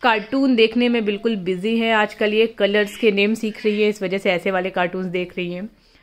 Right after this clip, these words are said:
तो मैं आप लोगों को ये भी बोलना चाहूँगी कि अगर बच्चे आप, <clears throat> अगर बच्चे आपके टीवी देख ही रहे हैं, क्योंकि इस ठंडी में हम लोग उनको बाहर नहीं ले जा सकते,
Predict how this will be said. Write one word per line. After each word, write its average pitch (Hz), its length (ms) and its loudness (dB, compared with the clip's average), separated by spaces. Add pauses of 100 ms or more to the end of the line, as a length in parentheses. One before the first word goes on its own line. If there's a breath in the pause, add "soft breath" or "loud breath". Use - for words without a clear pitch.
(300 soft breath)
तो 202 100 -4
मैं 196 160 0
आप 202 200 -2
लोगों 208 160 0
को 214 100 2
ये 196 100 2
भी 214 80 0
बोलना 202 280 0
चाहूँगी 202 340 -2
कि 220 80 -2
अगर 202 300 0
बच्चे 196 520 -2
आप, 202 140 0 (340)
<clears throat> 190 460 -6
अगर 214 180 2
बच्चे 202 260 -2
आपके 214 220 0
टीवी 208 280 -6
देख 180 260 0
ही 226 120 -6
रहे 185 140 2
हैं, 185 100 0
क्योंकि 202 260 -6
इस 208 140 -8
ठंडी 190 240 -2
में 214 100 0
हम 196 120 -4
लोग 196 100 -4
उनको 190 180 -4
बाहर 170 240 -2
नहीं 175 140 -2
ले 170 100 -2
जा 170 120 0
सकते, 175 480 -10